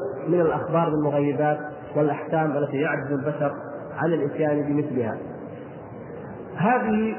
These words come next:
يعني، هذا موجز لكلام ال-، الناس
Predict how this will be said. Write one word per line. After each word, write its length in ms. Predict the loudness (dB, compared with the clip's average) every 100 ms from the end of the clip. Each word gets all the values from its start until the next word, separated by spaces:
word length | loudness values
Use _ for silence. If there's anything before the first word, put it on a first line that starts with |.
| -2
يعني، 260 | 0 2
هذا 220 | 4 4 4
موجز 400 | 4 4 4 2 -2
لكلام 1200 | -2 2 2 0 -8 -12 -12 -12 0 2 4 2 0 -8 -10 -10 -12 -14 -14 -14 -14 -14 -14 -14 -14 -14 -14 -14 -14 -12 -2
ال-، 260 | 2 4 6
الناس 600 | 4 4 4 6 6